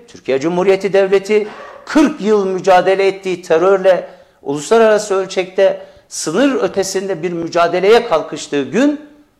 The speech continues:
"Yapamazsınız." diyecekler. "Fırat'ın doğusuna geçin de bir görelim bakalım." diyecekler.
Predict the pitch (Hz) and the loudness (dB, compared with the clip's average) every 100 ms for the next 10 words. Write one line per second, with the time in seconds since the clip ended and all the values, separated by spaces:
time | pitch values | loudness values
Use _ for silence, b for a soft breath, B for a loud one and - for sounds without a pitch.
0 | _ _ _ _ _ - 101 - 156 175 | _ _ _ _ _ -8 -6 -2 -2 0
1 | 143 - 120 98 90 - 80 67 - - | 0 -2 -8 -8 -10 -14 -14 -16 -16 -20
2 | _ - - b b b b b b b | _ -20 -20 b b b b b b b
3 | b - _ - 151 208 220 226 147 165 | b -20 _ -4 2 2 2 -4 -2 -2
4 | 175 - 202 190 170 170 262 214 139 139 | -4 -6 -6 -4 -6 -6 -6 -6 -8 -10
5 | - 143 214 240 214 165 - 135 123 110 | -8 0 2 2 0 -2 0 -2 -4 -4
6 | 101 92 101 - 107 143 | -6 -6 -12 -2 0 0